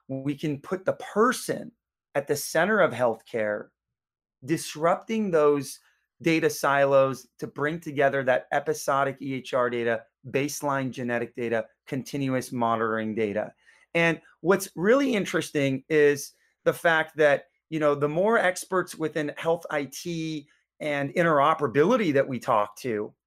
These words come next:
what people have now told us is, "Oh my God, you know, Seekster has solved and really built, you know, a person-centric interoperability platform that's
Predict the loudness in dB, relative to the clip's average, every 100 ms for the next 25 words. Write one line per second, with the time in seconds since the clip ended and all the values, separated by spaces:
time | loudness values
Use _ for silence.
0 | _ _ _ _ 0 0 2 0 4 4
1 | 4 2 2 4 2 2 2 4 2 0
2 | -2 -2 0 -2 0 0 2 0 -2 -10
3 | _ _ _ _ -12 -4 0 -2 -4 -8
4 | -2 -2 -4 -4 -2 -2 -6 -2 2 6
5 | 6 6 2 -4 -4 -2 0 0 -2 -2
6 | 2 2 0 -10 -20 _ _ _ _ -8
7 | 0 0 0 -4 -6 -6 -4 -2 -2 -2
8 | -6 -6 -6 -6 -6 -10 -6 -2 2 0
9 | -2 -4 -4 -4 -4 0 0 0 -2 0
10 | -2 -6 _ _ _ 0 0